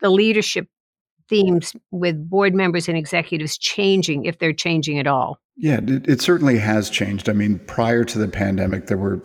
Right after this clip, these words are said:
Speaker 2: certain evergreen themes that came up, and, and everybody had their own take and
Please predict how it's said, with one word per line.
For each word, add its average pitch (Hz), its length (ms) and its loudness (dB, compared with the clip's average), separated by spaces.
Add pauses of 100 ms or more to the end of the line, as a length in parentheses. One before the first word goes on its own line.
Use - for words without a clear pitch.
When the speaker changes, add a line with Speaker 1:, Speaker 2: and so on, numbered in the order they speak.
Speaker 2:
certain 104 340 -2
evergreen 98 640 -2
themes 98 460 -2
that 98 160 -6
came 95 300 -4
up, 92 280 -6
and, 92 300 -4
and 95 400 -6 (320)
everybody 110 380 4
had 104 180 2
their 104 180 2
own 98 200 -2
take 104 460 -2
and 98 280 -2